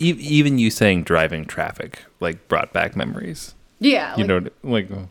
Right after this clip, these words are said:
Speaker 2: And so May twenty-fourth, two thousand six, we put this, what is forty-five second short called Hip or Dangerous on YouTube.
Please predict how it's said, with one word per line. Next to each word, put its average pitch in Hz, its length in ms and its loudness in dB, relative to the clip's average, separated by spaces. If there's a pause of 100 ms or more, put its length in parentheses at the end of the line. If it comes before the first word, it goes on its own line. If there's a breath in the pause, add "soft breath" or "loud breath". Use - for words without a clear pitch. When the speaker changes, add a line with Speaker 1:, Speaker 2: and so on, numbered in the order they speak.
Speaker 2:
And 214 240 0
so 180 680 2
May 214 220 4
twenty-fourth, 220 360 -4
two 190 80 -10
thousand 175 200 -10
six, 170 400 -10
we 165 100 -6
put 185 340 -6
this, 175 260 -4 (320)
what 175 240 -6
is 170 160 -10
forty-five 190 500 -2
second 175 420 -6
short - 360 -6
called 151 200 -8
Hip 147 160 -10
or 151 120 -6
Dangerous 131 440 -12
on 147 120 -12
YouTube. - 460 -16